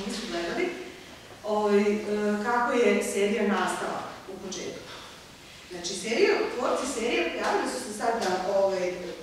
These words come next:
zadnjem slajdu, e, snimka, Nikolas Felucci i Cheryl Coyton, kako se već čita, nisam sigurna, e, oni su, e, se dosetili da, s jedne strane, e,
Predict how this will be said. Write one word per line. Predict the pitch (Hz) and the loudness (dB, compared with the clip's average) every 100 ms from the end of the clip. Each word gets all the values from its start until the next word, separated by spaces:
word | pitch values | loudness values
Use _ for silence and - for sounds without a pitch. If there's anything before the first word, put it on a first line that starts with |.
| - | -10
zadnjem | 233 220 170 - 156 - | 0 2 2 -2 -6 -8
slajdu, | 175 170 165 - - 175 156 - - - - - - - - - - - | -6 -4 -4 -6 -8 -8 -6 -6 -8 -12 -16 -18 -20 -20 -20 -20 -20 -10
e, | 196 185 | -2 -2
snimka, | 185 - 185 170 160 160 349 370 - | -2 -4 -2 -2 -2 2 4 6 4
Nikolas | - - 202 - - - - 208 | 2 0 0 -2 -4 -6 -10 -6
Felucci | 202 180 - 330 359 | -4 -4 0 4 6
i | 359 - 233 226 220 214 208 - | 4 0 -4 -4 -4 -2 -4 -6
Cheryl | - 196 190 170 - 185 | -6 -2 -2 -2 -6 -6
Coyton, | 190 202 269 269 | -6 -4 -4 -4
kako | - - - | -4 -6 -8
se | - - | -10 -12
već | - - - - | -10 -10 -12 -14
čita, | 180 170 254 - | -10 -8 -8 -10
nisam | - - | -10 -12
sigurna, | 143 - 185 359 | -10 -8 -4 -2
e, | - - - - - - | -2 -6 -10 -14 -16 -8
oni | 190 185 208 247 - | -2 0 0 2 2
su, | - 330 - | 0 0 0
e, | - - - - - - 202 214 208 214 - - - - - - - | -2 -6 -12 -14 -6 0 4 4 4 -2 -8 -10 -12 -12 -14 -16 -12
se | 208 | -10
dosetili | 190 208 208 202 190 175 - | -4 -2 -2 0 0 0 0
da, | 208 190 - - | 2 4 2 0
s | |
jedne | 254 - | 2 2
strane, | - - - 175 170 175 | 2 0 0 0 2 2
e, | - | 0